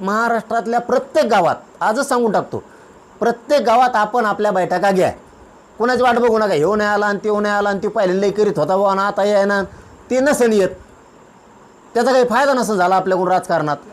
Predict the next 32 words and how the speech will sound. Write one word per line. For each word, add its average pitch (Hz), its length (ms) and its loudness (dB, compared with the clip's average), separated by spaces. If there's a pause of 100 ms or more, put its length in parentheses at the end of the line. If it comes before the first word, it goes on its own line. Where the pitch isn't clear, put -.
(160)
म्हणून 269 240 0
नसेल 214 280 0
येत. 170 100 0
त्याची 226 200 -2
वाट 254 200 2
फिट 233 140 0
बघू 240 220 2
नका, 185 200 0
आपल्या 214 260 0
लेकराचं 226 260 -2
वाटलं 196 160 -2
होईल, 131 160 -2 (260)
त्याच्या 226 180 0
लेकराचं 233 300 0
कल्याण 214 300 0
झाले. 127 200 0 (920)
प्रत्येक 269 340 0
गावात 240 360 2
आपण 233 260 -2
आपल्या 226 200 -4
गावकऱ्यांनी 226 400 -2
बैठक 220 220 -2
घ्या, 214 180 0 (580)
वाटा 220 200 -2
लावा. 214 320 0 (180)
मुंबईत 196 360 0 (100)
थेट 208 200 2 (520)
मधून 208 260 0
माघारी 208 260 0
कुणी 208 180 -2
यायचं 202 260 0
नाही. 226 140 -2